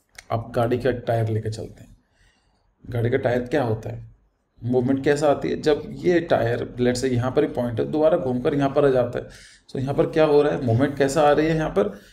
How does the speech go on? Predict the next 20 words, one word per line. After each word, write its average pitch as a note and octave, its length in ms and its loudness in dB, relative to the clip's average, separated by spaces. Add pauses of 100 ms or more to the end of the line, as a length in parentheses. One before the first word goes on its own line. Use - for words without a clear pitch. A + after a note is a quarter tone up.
(260)
क्योंकि C#3+ 220 4
regular C3+ 640 6
recurrence, C3+ 640 2
बार B2+ 260 4
बार E3 140 2
same F#3 320 4
चीज़ F3+ 200 0
हो B2+ 160 4
रही A#2+ 220 2
है C#3 140 -2
और - 280 -4
ये C3+ 60 0
tire - 340 -4
movement G#2+ 400 -4 (200)
कर G#2+ 120 -6
रहा - 100 -10
है, - 80 -6
ये C3 60 0
natural C3 320 -2
flow - 320 0